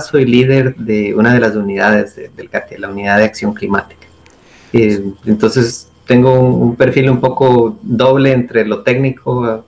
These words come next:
eh, como profesor de posgrado, y también una parte, eh, administrativa dentro de la institución.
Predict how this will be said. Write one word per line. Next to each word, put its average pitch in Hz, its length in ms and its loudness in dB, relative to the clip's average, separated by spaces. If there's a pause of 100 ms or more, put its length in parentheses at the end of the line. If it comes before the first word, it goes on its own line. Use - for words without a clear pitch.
eh, 107 320 -8
como - 220 -14
profesor 117 480 -4
de 123 80 -6
posgrado, 123 580 -2
y 113 60 -2
también 104 400 -6
una 107 220 -2
parte, - 400 -10 (560)
eh, - 120 -8
administrativa 104 960 0
dentro 101 260 -8
de 110 80 -10
la - 40 -14
institución. - 480 -20